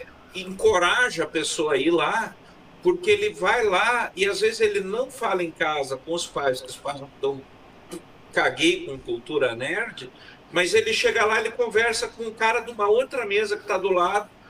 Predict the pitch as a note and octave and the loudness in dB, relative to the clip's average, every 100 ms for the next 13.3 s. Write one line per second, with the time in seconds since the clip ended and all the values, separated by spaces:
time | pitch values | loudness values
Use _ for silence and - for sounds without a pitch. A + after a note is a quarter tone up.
0 | - - - A3 A3 G#3+ - G#3 G#3+ A3 | -20 -20 0 2 2 -4 -4 2 2 2
1 | G#3+ G3 F#3+ F#3+ F#3+ G#3+ G3 F3+ F3+ - | 0 -2 -2 -4 -4 -4 -2 -2 -4 -8
2 | - - F#3+ F3+ F3+ F#3+ G3 G#3+ A#3+ A3 | -14 -2 0 0 -2 0 0 0 -2 0
3 | A3 G#3 A3 - A#3 A#3 - A3+ A3+ A3 | 2 2 0 -4 -6 -6 -4 -2 0 -2
4 | - G3 F#3+ - - - - - - E3 | -2 -4 -6 -12 -20 -20 -20 -16 -2 0
5 | E3+ G#3 G#3+ G#3+ A3 - G#3+ F#3+ - D3+ | 2 0 0 -2 -4 0 2 2 -2 -4
6 | G3 B3 D4 G#3 F3 D#3+ - D3+ D3+ - | -4 -4 -2 0 2 0 0 0 0 -2
7 | D3 A#2+ - G#2 A2+ A2 C3+ C3 - D#3 | 0 0 0 0 -2 -4 -8 -6 2 4
8 | F#3 C#3 B2+ B2 C#3 D#3+ C3+ A2 G#2 A#2 | 4 2 -2 -2 -2 -4 -4 -12 -8 -6
9 | B2+ G#3 A#3 - - - - - - F#3 | -4 -2 -4 -6 -16 -20 -20 -20 -4 -2
10 | F#3+ - C4 - C4 B3+ C#4 F3+ F#3 D4 | 0 -2 -2 0 0 -2 -2 0 0 0
11 | - - - - - - - D3 G3+ G#3+ | -6 -20 -20 -20 -20 -20 -6 0 0 2
12 | F#3+ F#3 A#3+ B3 B3+ G#3 G3 F#3 D3 - | 2 2 2 0 -4 -2 0 0 -2 -2
13 | F3 A#3 D#4 | 0 2 0